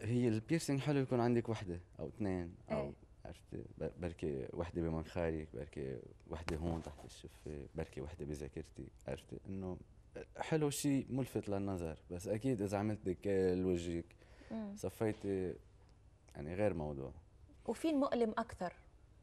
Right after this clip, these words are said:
Speaker 1: هو ال-
Speaker 2: الأماكن المؤلمة أكثر في
Speaker 1: ليك
Speaker 2: الجسم.
Speaker 1: الألم تبع البيرسينج ثانية.
Speaker 2: مم.
Speaker 1: وبيقولوا إنه الحلقة هي ال-، يعني الجولري بتكون سوفينير، السوفينير تبع الوجع.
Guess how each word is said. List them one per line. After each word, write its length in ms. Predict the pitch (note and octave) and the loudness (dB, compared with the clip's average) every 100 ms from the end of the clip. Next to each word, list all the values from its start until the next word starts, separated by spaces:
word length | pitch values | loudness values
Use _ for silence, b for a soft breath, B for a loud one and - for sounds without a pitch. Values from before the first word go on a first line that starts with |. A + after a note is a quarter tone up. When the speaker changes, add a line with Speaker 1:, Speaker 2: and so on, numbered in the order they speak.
| - - | -16 -2
Speaker 1:
هو 240 | A2 C3+ C3 | 2 6 8
ال- 60 | |
Speaker 2:
الأماكن 480 | A2+ G#3+ C4+ C4+ G#3+ | 8 8 6 6 2
المؤلمة 460 | G3+ G#3 A3 G3 G3+ | 2 2 2 2 0
أكثر 320 | - F3+ E3+ - | -4 -8 -8 -4
في 60 | A#2 | 0
Speaker 1:
ليك 220 | C3+ B2+ | 2 2
Speaker 2:
الجسم. 180 | F2 A2+ | 4 6
Speaker 1:
الألم 240 | B2+ A2 | 6 4
تبع 240 | G2 F#2+ F#2 | 4 4 4
البيرسينج 680 | F2+ A2+ G#2+ - G2+ F#2 D#2+ - - - - - - | 2 -4 -6 -4 -2 -4 -6 -14 -20 -20 -20 -18 -8
ثانية. 440 | - G#2+ G2 D#2 E2 - - - - - G#3 | -2 0 0 -2 -8 -18 -20 -20 -20 -14 -8
Speaker 2:
مم. 220 | G#3 F#3+ - - - | -8 -8 -14 -20 -6
Speaker 1:
وبيقولوا 580 | F#2+ F2+ F#2+ G#2+ A2+ F#2+ | -2 0 2 4 4 4
إنه 520 | F2+ F2 E2+ E2+ D2+ - | 2 2 0 0 -4 -6
الحلقة 760 | D#2 C#2+ - - A2 D#2 E2+ F#2 - - - F2+ | -8 -8 -6 -2 -2 -2 -6 -8 -12 -18 -10 -4
هي 240 | E2+ D2 | -2 -2
ال-، 100 | C2 G1+ | -4 -6
يعني 180 | C#2 C#2+ | -8 -6
الجولري 520 | C#2 F#2 G2 E2+ D#2 | -4 -2 2 2 0
بتكون 380 | D2+ F2 - G#2 | -2 -4 -2 -2
سوفينير، 560 | G2 F#2+ G2 G#2 G2 D#2 - b b b - | -2 -4 -2 0 -2 -6 -12 b b b -10
السوفينير 520 | F2 A2 G2 G2+ A2 | -4 0 2 2 0
تبع 300 | F2+ D#2+ D2+ | 0 2 2
الوجع. 320 | D2+ D2+ D2 | 2 0 -2